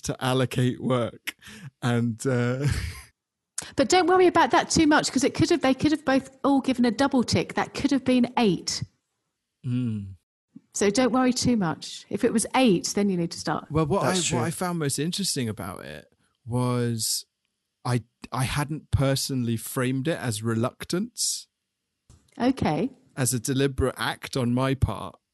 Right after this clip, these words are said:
Speaker 1: And just by putting it in that wording made me go like, "Yeah, no, I don't give away work at all. Uh, but I have to not give it away." Like, that's imp-, like, I,
Speaker 2: Yeah.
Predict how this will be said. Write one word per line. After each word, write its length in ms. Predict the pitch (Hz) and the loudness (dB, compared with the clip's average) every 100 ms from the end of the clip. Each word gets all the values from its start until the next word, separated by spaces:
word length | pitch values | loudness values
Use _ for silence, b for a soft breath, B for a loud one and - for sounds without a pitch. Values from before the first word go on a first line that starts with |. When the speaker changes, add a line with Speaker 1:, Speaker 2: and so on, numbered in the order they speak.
| _ _ _ _ _ _ _ _ | _ _ _ _ _ _ _ _
Speaker 1:
And 600 | 127 120 120 123 117 120 | -2 0 0 -2 -6 -6
just 380 | - 160 151 - | -2 0 -2 -2
by 140 | 156 | -4
putting 340 | 143 160 147 131 | -2 -2 -2 -2
it 100 | 123 | -2
in 120 | 127 | -2
that 180 | 123 117 | -2 0
wording 460 | 131 139 113 104 | 2 2 0 -4
made 180 | 113 113 | -4 -2
me 100 | 117 | -2
go 160 | 113 120 | -2 -2
like, 220 | 117 120 - | -2 -4 -4
"Yeah, 180 | 160 110 | -4 -2
no, 200 | 143 131 | -2 0
I 100 | 139 | 0
don't 280 | 143 143 143 | 2 0 0
give 180 | 127 | -4
away 180 | 120 113 | -4 -4
work 320 | 113 120 104 | -2 -4 -4
at 180 | - - | -8 -4
all. 360 | 160 113 62 - _ _ _ _ _ _ _ - | -4 -4 -10 -20 _ _ _ _ _ _ _ -8
Uh, 380 | 117 113 110 104 _ _ _ _ _ _ _ - | -4 -4 -6 -8 _ _ _ _ _ _ _ -2
but 100 | 139 | -2
I 120 | 107 | -2
have 420 | - - 226 - | -10 -4 -4 -2
to 100 | 143 | -4
not 220 | 123 - | -6 -6
give 160 | - 107 | -8 -6
it 80 | 110 | -6
away." 280 | 107 98 - - _ _ _ | -8 -10 -12 -20 _ _ _
Like, 140 | 123 123 | -6 -4
that's 180 | 131 | -2
imp-, 140 | 135 113 _ | -2 -4 _
like, 240 | - 135 123 | -6 -4 -4
I, 120 | 135 123 104 _ 117 _ _ b b b _ _ _ _ | -4 -6 -10 _ -20 _ _ b b b _ _ _ _
Speaker 2:
Yeah. 200 | - | -6